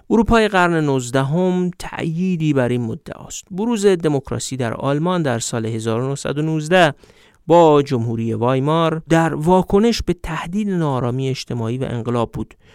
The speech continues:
اونم در شرایطی که شکست ارتش آلمان در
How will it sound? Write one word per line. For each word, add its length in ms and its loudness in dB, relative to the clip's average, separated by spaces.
اونم 280 0
در 160 -6
شرایطی 480 -4
که 100 -4
شکست 460 -4
ارتش 360 -4
آلمان 440 -2
در 280 -4